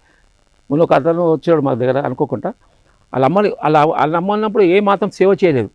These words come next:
ఆస్తి మాత్రం ఏ విధంగా తమ్ముళ్ళని మోసం చేయాలి, అది చేయాలంటే ఎట్లయితే స్వామి? మళ్ళా, మళ్ళా భజన చేసేవాళ్ళు, రామ రామన భజన చేసేవాళ్ళు, పూజ చేసేవాళ్ళు, మంచి కులంలో పుట్టిన వాళ్ళు ఆ తప్పు పని చేసి ఎట్లా తప్పు స్వామి?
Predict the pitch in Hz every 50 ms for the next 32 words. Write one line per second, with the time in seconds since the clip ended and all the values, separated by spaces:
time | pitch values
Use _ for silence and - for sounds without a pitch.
0 | _ _ _ _ _ _ _ _ _ - 131 160 180 - - 208 190 185 180 -
1 | 202 196 180 175 175 165 160 170 170 160 - - 160 165 175 175 180 165 160 156
2 | - 175 156 147 151 156 151 151 147 151 156 151 _ - - - - - 139 135
3 | - - 156 160 156 151 151 147 143 165 147 143 165 165 151 180 165 - 180 165
4 | 165 165 175 185 185 160 - - - - - - - 156 170 147 175 175 165 120
5 | 135 139 151 180 180 170 180 156 - 175 170 160 156 160 160 160 156 131 131 131
6 | 143 160 160 160 151 147 147 147 156 151 151 143 135 143 143 151 139 143 135 -
7 | 151 147 143 143 123 - 147 151 143 - 156 143 - - 143 143 139 131 135 139
8 | - _ _ _ _ _ _ - - 143 147 165 - - 147 143 151 170 170 170
9 | - 170 156 - 156 160 156 143 143 147 147 135 131 - 143 127 147 143 170 160
10 | 151 151 139 151 139 - 156 143 156 143 - 156 165 165